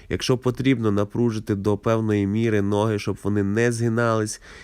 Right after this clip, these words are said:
і не дригались, якщо у вас не получається тримати ноги рівно, то, звичайно, напружуйте їх до такої степені, щоб у вас получилось тримати їх рівними і не дригати ними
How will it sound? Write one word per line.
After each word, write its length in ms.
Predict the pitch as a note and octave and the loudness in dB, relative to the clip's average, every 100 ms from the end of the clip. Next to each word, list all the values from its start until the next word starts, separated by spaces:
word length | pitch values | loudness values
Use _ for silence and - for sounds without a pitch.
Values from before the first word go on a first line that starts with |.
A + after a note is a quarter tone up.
| - | -8
і 240 | - G2+ G2 | -2 0 2
не 160 | A#2 | 0
дригались, 720 | A#2 A2+ A2+ A2 G#2 G#2 - | 2 2 2 2 2 0 -2
якщо 260 | - - G#2+ | -6 -2 -2
у 120 | G2+ | 0
вас 340 | G#2 G#2 - - - | 0 0 -2 -10 -6
не 280 | G2+ A#2 B2+ | 0 2 2
получається 640 | B2+ A#2+ A2+ A#2+ A2 G#2 | 2 0 2 0 0 -2
тримати 460 | - G#2 A2 A2 G#2 | -2 0 0 0 0
ноги 360 | G#2+ G#2+ G2 | 2 0 0
рівно, 420 | G2+ A2+ C#3+ D#3 - - - _ | -2 -2 -2 -4 -6 -18 -20 _
то, 180 | A2 A2 | 0 0
звичайно, 460 | G2+ G#2 B2 B2+ A#2 | -2 -2 0 0 0
напружуйте 580 | G#2+ A#2+ A#2+ A#2 A#2 | -2 0 -2 -2 -2
їх 160 | A2 G#2 | -2 0
до 140 | G#2 | -2
такої 360 | F#2+ G2+ A2 G2+ | -2 -2 0 0
степені, 520 | - C#3+ D3 D3+ D3 | 0 0 0 -2 -4
щоб 200 | C#3 G#2 | -4 -4
у 60 | F2+ | -2
вас 200 | G2 A2+ | -2 -2
получилось 1200 | - G#2+ A2 A#2 - - B2 G#2+ D2 G1+ - - - - - | -4 -2 0 0 -4 -4 0 2 0 -4 -10 -16 -20 -20 -6
тримати 480 | G2+ G2+ A#2 - | -2 0 0 -2
їх 180 | G#2 - | -4 -2
рівними 580 | G2 F2+ G#2 B2 D3+ D#3+ - - - - | 0 0 0 0 -2 -4 -10 -20 -20 -2
і 220 | B2+ C#3 | 0 0
не 200 | A#2 A2 | 2 0
дригати 500 | G2+ A#2+ B2 A#2 A2 | 2 2 0 0 0
ними 480 | G#2+ A#2 A#2 G#2 | 2 0 0 0